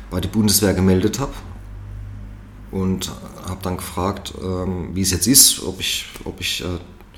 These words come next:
der Wehrdienst antreten muss oder wie es jetzt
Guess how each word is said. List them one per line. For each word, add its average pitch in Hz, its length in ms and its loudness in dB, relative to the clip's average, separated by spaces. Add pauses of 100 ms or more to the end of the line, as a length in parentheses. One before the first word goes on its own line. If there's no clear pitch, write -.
(340)
der 82 120 -8
Wehrdienst 90 400 0
antreten 107 520 2
muss 117 220 2
oder 92 320 0
wie 98 60 -2
es 92 100 0
jetzt - 360 4